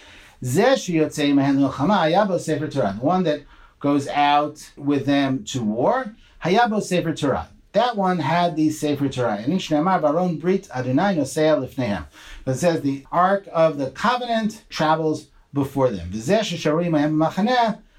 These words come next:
zeh shaya sh-, sh-, bo shivrei luchot. The one that stays in the camp is the one that has the broken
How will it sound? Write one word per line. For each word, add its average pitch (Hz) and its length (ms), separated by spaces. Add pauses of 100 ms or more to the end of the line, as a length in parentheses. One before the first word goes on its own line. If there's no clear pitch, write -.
(180)
zeh 202 200
shaya 196 380
sh-, - 540
sh-, 160 440
bo 165 140
shivrei 147 360
luchot. 135 380
The 131 80
one 180 220
that 156 220
stays 185 680
in 185 240
the 147 100
camp 208 300
is 160 80
the 165 60
one 175 140
that 156 100
has 160 360 (440)
the 151 380 (160)
broken 156 840